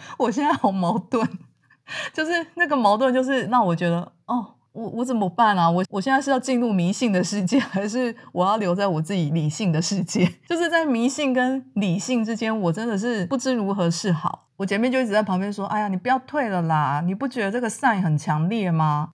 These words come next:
我就说：“不会啊，他就是只是第一个 sign，这有什么好强烈的？”我们俩就走进那个 bazaar，突然迎面而来一个看起来有一点年纪，可是非常优雅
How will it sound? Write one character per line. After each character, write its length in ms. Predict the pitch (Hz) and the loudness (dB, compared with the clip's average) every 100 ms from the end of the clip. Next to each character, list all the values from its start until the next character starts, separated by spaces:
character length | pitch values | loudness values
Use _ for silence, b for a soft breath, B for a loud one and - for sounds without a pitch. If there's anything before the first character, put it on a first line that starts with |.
| - | -4
我 120 | 190 | -2
就 100 | 262 | -2
说 500 | 269 247 226 233 233 | 0 0 2 0 -4
：“不 160 | - 180 | -4 -2
会 240 | 240 196 | 0 2
啊， 180 | 156 156 | 4 4
他 100 | 180 | 2
就 120 | 214 202 | -2 -6
是 220 | 196 190 | -4 -4
只 140 | 170 | -2
是 120 | 156 | -2
第 240 | 175 190 180 | -2 -4 -4
一 40 | |
个 100 | 175 | -2
sign， 380 | 156 - 170 143 | -2 0 0 0
这 80 | 160 | -2
有 140 | 170 | -2
什 60 | 156 | -2
么 100 | - | -4
好 180 | - - | -6 -8
强 340 | - - - | -4 -4 -2
烈 180 | 165 - - | -4 -6 -14
的？” 100 | - - - | -20 -14 -4
我 80 | |
们 60 | 190 | 0
俩 120 | 202 | 2
就 120 | 226 | 2
走 200 | 254 180 | 2 2
进 220 | 156 208 196 | 2 0 -2
那 80 | |
个 140 | 180 151 | -2 -2
bazaar， 580 | - - - 131 - - _ _ | -2 -6 -4 -4 -4 -10 _ _
突 120 | 269 | -2
然 140 | 262 - | -2 0
迎 120 | 196 | -2
面 240 | 196 220 180 | 0 0 0
而 220 | 151 156 | 0 0
来 160 | 151 | 0
一 140 | 151 170 | 0 -2
个 360 | 170 151 147 | -2 -2 -2
看 240 | 165 262 285 | -4 -2 -2
起 180 | 247 185 | -2 0
来 180 | 170 | 0
有 180 | 160 151 | 0 0
一 20 | |
点 180 | 175 175 | -2 -2
年 240 | 151 151 156 | 0 0 0
纪， 160 | 202 | -2
可 100 | 190 | -4
是 100 | 202 | -2
非 120 | 262 262 | 0 2
常 180 | 233 | 2
优 240 | 214 196 208 | 0 -2 -2
雅 380 | 196 143 - | 0 -2 -2